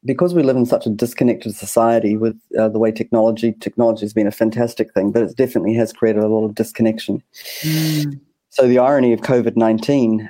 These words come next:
Speaker 1: has, uh, actually the disconnection created connection. Go figure.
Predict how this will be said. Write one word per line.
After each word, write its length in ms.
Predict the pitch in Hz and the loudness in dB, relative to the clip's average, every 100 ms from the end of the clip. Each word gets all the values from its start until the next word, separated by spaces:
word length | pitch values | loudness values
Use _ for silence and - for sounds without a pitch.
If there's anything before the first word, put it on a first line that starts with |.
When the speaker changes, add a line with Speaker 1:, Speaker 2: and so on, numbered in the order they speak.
| - | -8
Speaker 1:
has, 540 | 120 117 117 110 - - | 0 2 2 -2 -10 -4
uh, 240 | 113 113 - | 0 0 0
actually 520 | 120 - 120 117 113 123 | -2 0 0 0 -2 -6
the 500 | 110 127 123 120 107 | 0 2 4 2 0
disconnection 760 | 120 143 - 123 117 - 117 110 | -2 -2 0 0 0 -2 -2 -2
created 400 | 110 127 117 113 | 0 0 0 -2
connection. 500 | - 117 - 107 104 _ - | -2 -2 -2 -8 -8 _ -4
Go 140 | 117 | -4
figure. 320 | 113 120 107 | 0 -2 -2